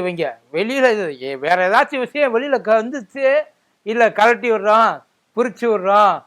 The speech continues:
உடைச்சு விடுறோம், முறிச்சு விடுறோம், அப்ப நாங்க எல்லாத்தையும் பிடிச்சி எரிச்சு விட்றோம் பாத்துக்க அப்படின்ற மாதிரியத்தையும் அந்த பக்கம் கொண்டு போயிட்டு இருக்காங்க. அப்புறம் ஐயா அழகா இன்னொரு விஷயம், "ஏங்க உங்களுக்குள்ள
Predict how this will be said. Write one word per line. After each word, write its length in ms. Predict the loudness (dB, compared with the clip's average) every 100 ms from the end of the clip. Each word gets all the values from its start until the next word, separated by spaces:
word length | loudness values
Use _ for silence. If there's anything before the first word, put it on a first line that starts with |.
| _ _
உடைச்சு 380 | -4 -2 -2 -2 -2
விடுறோம், 320 | 2 2 2
முறிச்சு 340 | -2 -4 -6 -6
விடுறோம், 420 | -4 -2 0 0 -4 _ _ _
அப்ப 200 | -4 -2 -2
நாங்க 160 | -2 0
எல்லாத்தையும் 360 | 2 0 0 -6
பிடிச்சி 200 | -6 -2 -2
எரிச்சு 200 | -2 -8
விட்றோம் 300 | -2 -2 0
பாத்துக்க 360 | -4 -2 -4 -4 -4 -6 _ _ _ -6
அப்படின்ற 460 | -6 -2 -2 0 0 2
மாதிரியத்தையும் 460 | 0 0 0 2
அந்த 140 | 2 0
பக்கம் 400 | -2 0 2 4 4 2
கொண்டு 240 | -2 -4 -2 -2
போயிட்டு 260 | -4 -4
இருக்காங்க. 280 | -6 -6 -6 _ _ _ _ 0
அப்புறம் 440 | 4 4 6 6 6
ஐயா 260 | 4 6 8 8 8 6 2 0
அழகா 340 | 4 6 6 4 4
இன்னொரு 320 | 0 2 4 2
விஷயம், 340 | -4 -4 -4 -4 _ _ _ _ _ _ _ _ _ _ _ _ _
"ஏங்க 240 | 0 4 4
உங்களுக்குள்ள 380 | 6 4 2 2